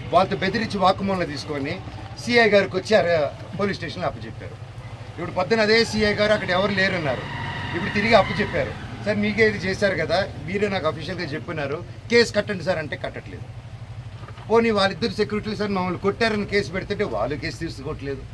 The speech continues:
ఆ నోట్ చేసుకుని ఎఫ్ఐఆర్ చేయాలంటే ఇదంతా నేను పై వాళ్ళతో మాట్లాడాలి, నేను, నాకు రైట్ లేదు అంటున్నాడు. పోనీ నేను అక్కడ ద-, నేను జైపూర్ నుంచి ఆ పా-, ఒక పక్క పాప బర్త్‌డే సెలబ్రేట్ చేసుకుంటూ జైపూర్ నుంచి మెయిల్ పెట్టాను, "సార్, ఇలా జరుగుతుంది, give protection,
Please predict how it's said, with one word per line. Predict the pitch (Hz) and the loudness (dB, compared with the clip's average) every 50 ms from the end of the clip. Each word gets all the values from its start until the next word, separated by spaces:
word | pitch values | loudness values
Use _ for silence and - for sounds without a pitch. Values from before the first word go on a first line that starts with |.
| - - - 139 | -12 -10 -6 -6
ఆ | 170 | -4
నోట్ | 180 180 190 202 202 - | -2 0 0 0 -2 -2
చేసుకుని | 185 175 131 180 170 165 | -6 -6 -6 -4 -6 -6
ఎఫ్ఐఆర్ | 160 - 214 214 185 175 | -2 0 0 0 0 0
చేయాలంటే | 202 190 190 175 - - - - - - - - | -2 -2 -2 -4 -6 -6 -6 -8 -14 -14 -10 -8
ఇదంతా | 160 170 190 185 202 196 | -4 -4 -2 -2 -2 -2
నేను | 190 185 175 | -2 -2 -4
పై | 175 165 180 | -2 -4 -2
వాళ్ళతో | 180 185 170 - 165 | -2 -4 -4 -6 -6
మాట్లాడాలి, | 160 160 160 139 156 151 151 156 160 | -4 -4 -4 -4 0 0 0 0 0
నేను, | 160 156 147 143 | -4 -4 -4 -2
నాకు | 143 139 117 131 | -4 -4 -4 -4
రైట్ | 131 143 135 - | -4 -4 -4 -4
లేదు | 135 139 117 113 | -6 -4 -4 -6
అంటున్నాడు. | 101 85 87 95 87 - - - - - - - - - - - - - - - - - - - - - | -8 -8 -10 -12 -12 -12 -14 -14 -14 -14 -14 -14 -14 -14 -14 -14 -14 -14 -14 -16 -16 -14 -14 -12 -4 0
పోనీ | 190 214 208 202 175 - 160 | 2 2 2 2 0 -2 -4
నేను | 160 185 208 220 214 196 | 0 2 2 2 2 2
అక్కడ | - - 202 196 196 | 0 0 -2 -2 -2
ద-, | - 160 156 165 156 147 151 143 139 151 | -2 0 2 2 4 4 4 2 2 -2
నేను | 165 165 156 | -4 -4 -4
జైపూర్ | 131 170 185 196 202 202 202 175 190 | -2 -4 -4 -2 0 -2 -2 0 0
నుంచి | 175 160 131 - 160 - - - - - - - - | -4 -4 -4 -6 -8 -8 -10 -14 -16 -16 -12 -6 -6
ఆ | 131 | -4
పా-, | 131 143 160 | -2 0 0
ఒక | 165 147 135 | 0 0 -2
పక్క | 123 151 139 - | -6 -6 -6 -6
పాప | - - 165 180 180 | -6 -4 -4 -4 -2
బర్త్‌డే | - 175 170 - 160 170 | -2 -4 -4 -4 -8 -8
సెలబ్రేట్ | - 170 160 156 139 156 147 127 156 | -6 -6 -8 -6 -8 -8 -8 -8 -8
చేసుకుంటూ | 151 - - 165 143 - 185 196 - - - - - - - | -10 -8 -8 -10 -8 -8 -10 -12 -12 -14 -14 -14 -14 -8 -4
జైపూర్ | 165 185 180 - 185 175 170 | -4 -4 -2 -2 -6 -6 -6
నుంచి | 165 156 180 | -6 -6 -6
మెయిల్ | 175 170 160 160 160 147 | -4 -2 -2 -2 -2 -4
పెట్టాను, | 143 135 - 131 127 | -6 -6 -6 -6 -8
"సార్, | - - 180 185 175 - - - - - - - - 151 | -4 -2 -2 -2 -2 -4 -8 -10 -12 -12 -12 -12 -6 -2
ఇలా | 143 156 151 160 | 0 0 2 0
జరుగుతుంది, | 165 170 180 170 160 165 165 165 156 - - 127 | -2 -2 -2 -6 -6 -6 -6 -6 -6 -6 -8 -8
give | 147 175 - 165 | -8 -6 -4 -4
protection, | 160 - 175 160 - - 170 | -4 -2 -4 -6 -4 -6 -8